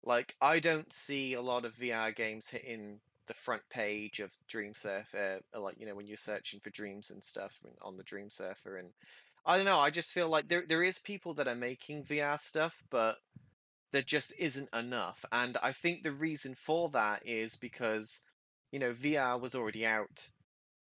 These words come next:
uh, before Dreams came out, and then there was this whole update for it, and, you know, you would have had some people that was using Dreams and would have bought the V R headset specifically to create V R content, but it just wasn't enough.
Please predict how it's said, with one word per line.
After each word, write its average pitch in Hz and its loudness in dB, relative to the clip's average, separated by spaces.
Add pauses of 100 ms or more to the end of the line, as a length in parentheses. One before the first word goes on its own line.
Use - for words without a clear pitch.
(140)
uh, 101 2
before 147 0
Dreams 113 -6
came 107 -4
out, 101 -2
and 107 -8
then 104 -8
there 104 -6
was 104 -8
this 101 -8
whole 107 -2
update - -2
for 110 -2
it, 110 -2
and, 101 -8 (520)
you 123 -6
know, 113 -2
you 113 -6
would 131 -2
have 123 -4
had 135 2
some 151 2
people 113 -6
that 113 -4
was 117 -8
using 110 -10
Dreams 110 -8
and 107 -8
would 107 -6
have 107 -10
bought 131 2
the 123 -10
V 113 0
R 104 2
headset 110 -2
specifically 117 -10
to - -14
create 101 -4
V 104 -2
R 90 -2
content, 117 -8
but 95 -2 (1900)
it 147 2
just - -4
wasn't 139 -2
enough. 123 -6